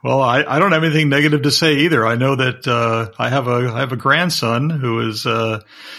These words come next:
just finished middle school, is starting, starting high school this year. Uh, went to a stem middle school for three years. And when he started out, he was interested in robotics. He did that for a while.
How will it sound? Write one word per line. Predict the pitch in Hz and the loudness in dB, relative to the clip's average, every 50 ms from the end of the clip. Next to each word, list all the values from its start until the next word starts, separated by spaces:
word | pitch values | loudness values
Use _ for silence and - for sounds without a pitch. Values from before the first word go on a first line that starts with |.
| - - _ | -20 -10 _
just | - 143 135 131 - - | 0 0 0 0 -2 -4
finished | - - 151 143 139 135 127 - - 131 | -4 -4 -2 -2 0 -2 -2 -2 -2 -2
middle | 135 139 156 147 | 0 0 0 0
school, | 151 - - 120 113 117 131 131 | -2 -2 -2 -2 -2 0 -2 -2
is | 117 - | -4 -4
starting, | - - 120 120 117 123 120 117 117 117 113 | -4 -4 -4 -4 -2 -4 -4 -4 -4 -6 -8
starting | - - - 120 120 135 123 | -10 -8 -6 -6 -4 -4 -4
high | 113 110 123 131 | -4 -4 -4 -4
school | 135 - - - 120 113 110 | -4 -6 -6 -4 -6 -4 -4
this | 110 110 104 - - | -4 -6 -6 -6 -6
year. | 117 113 110 110 120 120 - _ _ _ - - - _ _ _ _ | -4 -4 -4 -4 -6 -8 -10 _ _ _ -20 -20 -20 _ _ _ _
Uh, | 123 113 110 107 107 | -4 -2 0 0 0
went | 107 117 127 131 - _ | 0 0 0 0 -2 _
to | - 139 135 131 | -2 0 2 2
a | 127 120 120 117 117 117 117 110 | 2 2 2 0 0 0 -2 -2
stem | - - - - - 131 127 127 131 131 131 135 131 123 - _ _ - | 0 0 -2 0 0 0 2 2 2 2 2 2 0 -2 -4 _ _ 0
middle | 127 147 170 165 | 0 2 2 2
school | 147 - - - 113 113 123 151 - - | 2 0 0 0 0 0 0 0 -4 -6
for | - - 117 | -10 -10 -10
three | 101 - 135 123 117 113 | -8 -4 -4 -2 -2 -2
years. | 110 101 101 113 143 156 - - - _ _ - - - - - - _ _ _ _ | -2 -2 -2 -2 -4 -4 -6 -10 -12 _ _ -20 -20 -20 -20 -20 -20 _ _ _ _
And | - - 120 117 117 117 117 117 117 117 117 113 117 113 113 113 117 117 | -8 -4 -2 -2 0 0 0 0 0 0 0 -2 -2 -2 -4 -4 -4 -4
when | 117 113 117 | -4 -2 -2
he | 117 113 | -2 0
started | - - - - 127 127 131 131 127 113 | -2 -2 0 2 2 2 2 2 0 -2
out, | 117 117 123 135 139 147 143 | 0 0 2 2 0 0 -2
he | - 127 120 120 | -4 -6 -4 -4
was | 120 110 - | -2 -2 -2
interested | 123 117 113 - 131 117 - - 131 | -4 -4 -4 -4 -6 -6 -6 -6 -4
in | 117 127 | -4 -2
robotics. | 123 120 120 110 101 117 113 120 127 139 143 147 143 - - | -2 -2 -2 -2 -2 -2 0 0 0 0 0 -2 -4 -6 -8
He | - 110 | -8 -8
did | 101 120 120 110 104 | -6 -6 -6 -6 -4
that | 117 120 131 - | -4 -4 -4 -4
for | - - 147 135 | -4 -6 -4 -2
a | 131 127 | -2 0
while. | 123 123 127 131 139 147 151 147 147 147 135 127 | 0 0 0 0 0 0 0 0 0 -2 -4 -10